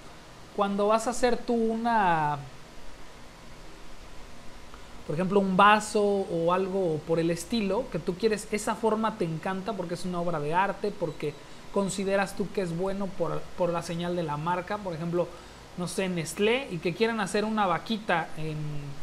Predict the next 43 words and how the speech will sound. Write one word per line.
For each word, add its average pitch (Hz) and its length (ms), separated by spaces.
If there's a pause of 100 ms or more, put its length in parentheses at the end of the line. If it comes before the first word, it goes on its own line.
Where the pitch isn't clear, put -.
(120)
un, 180 400
un 190 200
muro 202 240
de 175 100
una 175 180
vaca, 170 360
¿no? 190 180
Que 190 60
tenga 185 240
forma 175 280
de 143 140
vaca, 185 460 (1080)
pues 202 400
ahí, 208 640 (240)
ahí 180 140
lo 240 120
puedes 247 240
hacer. 262 240
Y 220 60
ya 226 100
les 262 100
platiqué - 360
de 247 80
la 208 140
combinación 180 520
de 220 60
estilos, 226 380
no 262 120
está 330 220
peleado, 214 640
¿eh? 269 180
Así 202 200
como 226 200
les 170 120
enseñé 175 320
lo 208 100
de 165 100
Hello 190 340
Kitty, 190 320 (920)
la 175 160
casa 214 260
de 220 120
Hello 220 220